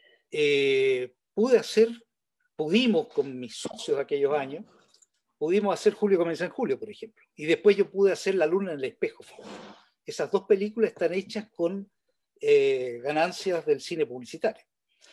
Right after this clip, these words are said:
Claro, la diferencia es que nosotros estábamos, éramos tan locos por el cine que no gastábamos un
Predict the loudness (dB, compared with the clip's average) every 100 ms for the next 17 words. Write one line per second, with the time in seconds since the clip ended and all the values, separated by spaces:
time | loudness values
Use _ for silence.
0 | _ _ _ 4 6 6 4 4 4 6
1 | 6 4 0 0 0 0 -4 -2 2 2
2 | 2 -2 -4 -4 -4 -4 -2 -2 -4 -2
3 | -2 2 4 4 4 -6 -6 -6 -8 -10
4 | -10 -14 _ _ _ _ _ _ _ _
5 | _ _ -8 -4 0 0 0 2 2 2
6 | -2 -6